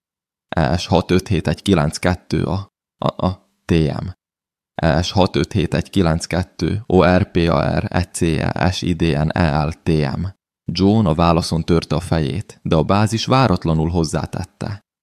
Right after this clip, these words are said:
E S hat öt hét egy kilenc kettő, A O R P, A O R P T M. Változtass pályát, csattant fel Jane.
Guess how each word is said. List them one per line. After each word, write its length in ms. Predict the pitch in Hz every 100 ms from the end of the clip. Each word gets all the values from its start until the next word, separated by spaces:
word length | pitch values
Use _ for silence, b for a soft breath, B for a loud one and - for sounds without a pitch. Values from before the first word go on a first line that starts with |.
| _ _ _ -
E 240 | 82 78 90
S 100 | -
hat 240 | 131 -
öt 160 | 101 -
hét 220 | 80 -
egy 160 | 90
kilenc 360 | - 95 80 80
kettő, 460 | - 90 - 87 85
A 160 | 80
O 220 | 85 80 78
R 120 | -
P, 220 | 71 76
A 40 |
O 280 | 76 82 80
R 60 | 80
P 280 | - 76 -
T 340 | 82 78 82
M. 80 | 92 101 _ _ _ _ _ _
Változtass 840 | 85 82 78 90 87 - - -
pályát, 640 | - 82 80 76 - - - _ _
csattant 440 | - 80 - 78 80
fel 200 | 85 85
Jane. 380 | 85 78 78 98